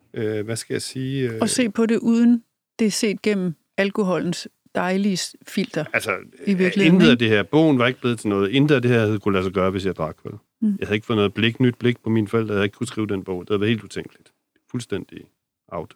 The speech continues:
Speaker 1: ikke?
Speaker 2: Mm.
Speaker 1: Så det er jeg ikke i tvivl om. Men det kræver jo, at man, øhm, altså, uforfærdet tør se på sit liv og på, hvad der er sket, og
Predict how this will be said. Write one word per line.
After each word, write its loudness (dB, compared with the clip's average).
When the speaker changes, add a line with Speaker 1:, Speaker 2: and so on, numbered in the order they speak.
Speaker 1:
ikke? -8
Speaker 2:
Mm. 2
Speaker 1:
Så -6
det 2
er 6
jeg 4
ikke -4
i -20
tvivl -2
om. -4
Men 2
det -2
kræver 2
jo, 2
at -6
man, 0
øhm, -6
altså, -4
uforfærdet 0
tør -2
se -2
på -2
sit -6
liv -6
og -12
på, -2
hvad -8
der -12
er -12
sket, -14
og -16